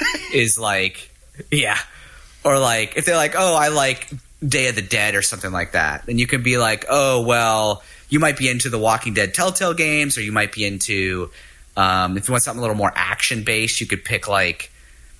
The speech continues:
Speaker 2: now these aren't PlayStation games, but something like Dead Rising
Speaker 1: Yeah.
Speaker 2: or, um,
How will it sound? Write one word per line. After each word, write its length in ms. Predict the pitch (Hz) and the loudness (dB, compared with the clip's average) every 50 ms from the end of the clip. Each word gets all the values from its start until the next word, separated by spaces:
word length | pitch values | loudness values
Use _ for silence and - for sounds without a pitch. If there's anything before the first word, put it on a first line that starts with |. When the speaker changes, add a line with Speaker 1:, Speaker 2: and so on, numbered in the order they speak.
| - - | -6 -2
Speaker 2:
now 120 | 95 92 | 0 0
these 180 | 92 107 107 95 | 0 0 0 0
aren't 160 | 98 85 85 - | 0 -2 -4 -2
PlayStation 480 | 113 123 123 117 - 98 - - 92 | -2 0 0 0 0 -2 -4 -4 -4
games, 300 | 90 90 85 87 87 90 | -4 -4 -4 -2 -4 -4
but 140 | - 98 95 | -2 0 0
something 200 | - 120 107 107 | 0 -2 -4 -4
like 200 | 101 95 92 - | -4 -4 -4 -2
Dead 200 | - 107 101 90 | -2 -2 0 0
Rising 720 | 90 90 80 85 95 95 92 101 98 - 101 98 95 95 95 | 0 2 2 2 2 0 0 -2 0 0 -2 -2 -2 -4 -6
Speaker 1:
Yeah. 60 | 92 - | -6 -4
Speaker 2:
or, 560 | 90 92 90 90 87 87 85 85 85 82 - - - - | -2 0 2 2 2 2 2 2 0 -2 -4 -6 -4 0
um, 600 | 104 98 95 90 90 90 87 87 85 85 90 | 2 2 4 4 2 0 0 -2 -6 -8 -10